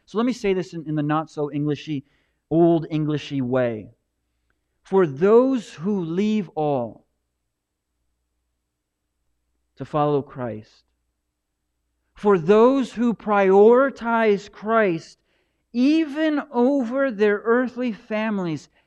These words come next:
he will embrace you as his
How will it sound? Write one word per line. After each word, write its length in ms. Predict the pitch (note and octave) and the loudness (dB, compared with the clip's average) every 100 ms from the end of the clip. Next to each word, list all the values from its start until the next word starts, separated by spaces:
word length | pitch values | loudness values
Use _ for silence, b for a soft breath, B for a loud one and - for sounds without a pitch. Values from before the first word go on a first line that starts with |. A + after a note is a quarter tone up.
| _ | _
he 300 | A3+ C#4+ D#4+ | -4 0 0
will 260 | C4+ C4 | 0 -2
embrace 1040 | A#3 G#3+ F#3 C#3+ E3 G3 C4 D4 C4 - - | -2 -4 -6 -6 -4 0 0 -2 -6 -8 -18
you 720 | E3 E3+ G#3 B3+ B3+ C#3 - _ _ _ _ _ _ _ _ _ _ _ _ _ _ _ _ _ - | -12 -6 -2 0 0 -2 -8 _ _ _ _ _ _ _ _ _ _ _ _ _ _ _ _ _ -6
as 180 | E3+ | -6
his 400 | - - C#4 F#3+ | -8 -10 -8 -8